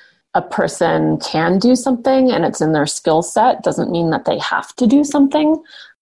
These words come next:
And that was, you know, like, I say that and it sounds like, well, duh, but that was kind of a light bulb, um, moment, <laughs> you know, especially I think for people that are helpers and healers, you know,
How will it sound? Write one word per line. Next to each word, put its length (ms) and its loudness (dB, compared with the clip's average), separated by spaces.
And 140 0
that 160 0
was, 420 0
you 120 0
know, 180 0
like, 300 -4
I 140 0
say 220 0
that 200 2
and 100 -2
it 60 -6
sounds 340 -2
like, 180 -2
well, 180 -2
duh, 540 2
but 360 2
that 220 2
was 240 0
kind 220 -6
of 60 -2
a 80 0
light 260 -2
bulb, 340 2
um, 340 -2
moment, 480 -4
<laughs> 40 -20
you 180 4
know, 340 0
especially 320 0
I 80 0
think 160 -2
for 100 -2
people 280 -2
that 120 2
are 80 0
helpers 480 -2
and 100 -6
healers, 640 0
you 120 -4
know, 180 0